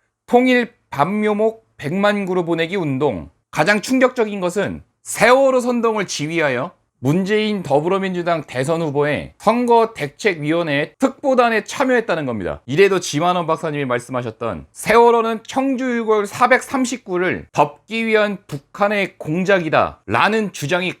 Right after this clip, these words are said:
거짓말입니까? 자, 그리고 사진 한 장 보실게요. 어떠세요? 낯이 익은 두 얼굴이 보이지 않나요?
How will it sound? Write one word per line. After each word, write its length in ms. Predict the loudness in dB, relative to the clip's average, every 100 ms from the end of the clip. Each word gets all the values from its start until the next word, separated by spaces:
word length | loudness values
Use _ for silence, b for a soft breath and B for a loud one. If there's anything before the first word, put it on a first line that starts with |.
| -10
거짓말입니까? 800 | -8 -4 -2 0 -2 -4 -6 -10 _ _ _ _ _ _ _ _ _
자, 160 | -2 -2
그리고 180 | -2 -2
사진 300 | -2 0 0
한 80 | -2
장 160 | -2
보실게요. 460 | -4 -8 -8 -10 -10 _ _ _ _ _ _ _ _ _ _ _ _ _ _ _ _ _ _ _ _ _ _ _ _ _ _ _ _ _ _ _ _
어떠세요? 560 | 0 2 2 2 0 -2 _ _ _ _ _ _ _ _ _ _ _ _ _ _
낯이 440 | -2 0 0 -4
익은 220 | -2 -4 -4
두 140 | -2
얼굴이 300 | 0 0 -2
보이지 260 | -4 -2 -2
않나요? 320 | -2 -4